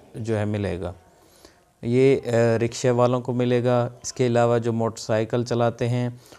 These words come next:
और इसके अलावा जो आठ सौ सीसी तक गाड़ियाँ चलाते हैं उनको जो है पेट्रोल जो है वो सस्ता दिया जाएगा।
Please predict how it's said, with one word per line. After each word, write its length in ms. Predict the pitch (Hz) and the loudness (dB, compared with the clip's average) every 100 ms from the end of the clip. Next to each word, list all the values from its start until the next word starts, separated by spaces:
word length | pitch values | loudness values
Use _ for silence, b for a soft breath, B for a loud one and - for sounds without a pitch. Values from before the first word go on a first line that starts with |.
| B _ | B _
और 140 | - 131 | -4 -2
इसके 220 | 139 143 | -2 0
अलावा 260 | 131 131 127 | 2 2 2
जो 180 | 135 - | -2 0
आठ 260 | 127 131 | 2 2
सौ 160 | - 123 | 0 -6
सीसी 360 | 117 120 120 117 | -2 -4 -2 -4
तक 140 | 117 | -4
गाड़ियाँ 400 | 107 110 117 120 | 0 0 0 -2
चलाते 380 | 120 113 110 117 | -2 -2 -2 -4
हैं 180 | 117 82 | -4 -6
उनको 500 | - 139 139 135 117 | -8 -6 -4 -2 -2
जो 120 | 113 | -2
है 160 | 113 | -2
पेट्रोल 560 | 110 117 104 - 113 107 | -2 -4 -4 -2 -2 -2
जो 120 | 107 | -2
है 140 | 104 107 | -2 -2
वो 180 | 104 | -4
सस्ता 380 | 104 107 - 117 | -4 -6 -4 -4
दिया 180 | 110 120 | -2 0
जाएगा। 460 | 117 120 113 113 | 2 0 0 -2